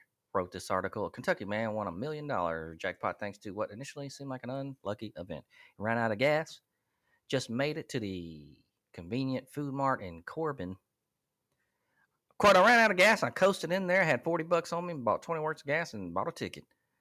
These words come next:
He selected a twenty dollar million dollar luck scratch-off ticket, scratch it off, look at it, went back in the store. And he said the girls about had a fit.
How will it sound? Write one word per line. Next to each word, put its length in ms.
He 140
selected 520
a 80
twenty 280
dollar 220
million 460
dollar 400
luck 520
scratch-off 680
ticket, 280
scratch 360
it 60
off, 200
look 160
at 120
it, 100
went 100
back 180
in 80
the 60
store. 380
And 320
he 60
said 160
the 60
girls 260
about 140
had 160
a 40
fit. 240